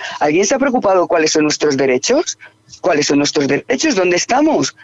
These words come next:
sea, esto es progresismo, esto no es progresismo. Lo siento muchísimo. Donde se excluye a la mujer, no hay progresismo. O sea, lo que nos ha costado conseguir lo que tenemos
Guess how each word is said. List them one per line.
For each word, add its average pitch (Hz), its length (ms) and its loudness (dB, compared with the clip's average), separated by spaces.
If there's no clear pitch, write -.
sea, - 200 -2
esto - 220 0
es - 100 -2
progresismo, 294 680 2
esto 151 180 -2
no 156 60 2
es 160 80 -2
progresismo. 135 800 0
Lo 147 80 0
siento 156 320 0
muchísimo. 156 520 0
Donde 185 280 2
se 165 120 0
excluye 202 380 0
a 240 40 2
la 240 80 2
mujer, 233 420 2
no 175 120 2
hay 190 80 2
progresismo. 240 720 0
O - 80 -10
sea, 170 200 0
lo 202 120 0
que 208 100 0
nos 180 200 0
ha 254 80 -2
costado 285 440 0
conseguir 226 460 2
lo 294 100 2
que 262 120 0
tenemos 269 520 2